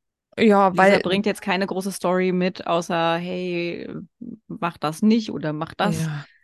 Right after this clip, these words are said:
Speaker 1: Ja. Aber wenn das auch nicht so wäre, würden wir ja auch nicht, äh, Sasas spannende Theorien zu
Speaker 2: Oh ja.
Speaker 1: gemachten Frauen
Speaker 2: Ja,
Speaker 1: erfahren.
Speaker 2: denn gemachte Frauen sind laut Sasa wilder.
Speaker 1: Ja.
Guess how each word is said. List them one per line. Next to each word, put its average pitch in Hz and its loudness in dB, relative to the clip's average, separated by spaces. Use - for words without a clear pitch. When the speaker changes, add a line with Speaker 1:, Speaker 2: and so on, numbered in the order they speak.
Speaker 1:
Ja. 156 -2
Aber 208 4
wenn 220 4
das 226 2
auch 214 2
nicht 208 6
so 233 2
wäre, 208 2
würden 190 -2
wir 180 2
ja 175 0
auch 165 -8
nicht, 165 -12
äh, 165 -2
Sasas 165 -2
spannende 196 0
Theorien 190 0
zu 214 -2
Speaker 2:
Oh 202 10
ja. 208 10
Speaker 1:
gemachten 214 4
Frauen 170 -2
Speaker 2:
Ja, 160 -6
Speaker 1:
erfahren. 147 -6
Speaker 2:
denn 175 0
gemachte 180 -4
Frauen 185 -4
sind 165 -6
laut 156 -4
Sasa 160 -4
wilder. 175 0
Speaker 1:
Ja. 185 -8